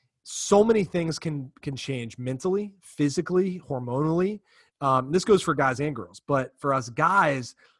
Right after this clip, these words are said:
there's a misconception, right? There's this whole idea that we're stronger. We're fucking mentally built to be islands, to be these solo,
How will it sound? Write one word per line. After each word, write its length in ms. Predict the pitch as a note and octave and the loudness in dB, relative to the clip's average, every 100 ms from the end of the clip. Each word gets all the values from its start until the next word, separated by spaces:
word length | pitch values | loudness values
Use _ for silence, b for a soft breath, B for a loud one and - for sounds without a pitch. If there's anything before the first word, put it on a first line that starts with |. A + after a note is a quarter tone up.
| _ - | _ -2
there's 180 | D#3+ D3 | 0 2
a 40 | |
misconception, 960 | D#3 F#3+ - D3 - G3 F3+ - C3 G2+ | 0 0 -2 -8 -6 -6 -6 -8 -12 -6
right? 240 | A#2 C3 | -4 -2
There's 200 | D3+ C#3 | -2 -2
this 160 | D#3 D3+ | -4 0
whole 180 | E3 | 4
idea 420 | D#3 C3 C3+ C#3+ C3+ | 4 2 2 2 2
that 140 | B2 | 0
we're 280 | A#2 A#2 A2+ _ _ _ | -4 -2 -4 _ _ _
stronger. 1000 | - - - D3+ D3 D3+ D3+ C3 G#2+ - - | -10 -8 -2 2 4 2 2 -2 -4 -8 -6
We're 120 | C#3 | -4
fucking 560 | - E3 - C#3+ C#3 | 2 0 2 -2 -2
mentally 440 | D#3 F3+ - E3 D#3 | 0 0 2 0 0
built 560 | G#2+ D3+ D3+ B2 - - _ _ _ _ - | 2 4 4 0 -10 -20 _ _ _ _ -10
to 100 | C#3+ | 0
be 500 | D3 D3 C#3+ C#3+ - _ _ _ - | 6 8 8 6 0 _ _ _ 2
islands, 600 | C#3 D#3+ E3 C#3 G#2+ - | 4 4 2 -2 -8 -12
to 80 | B2+ | -8
be 120 | B2+ | -6
these 180 | B2 A#2 | -6 -8
solo, 760 | - D#3+ D#3 D#3 C#3 C3+ C3 | 0 4 4 4 2 0 -2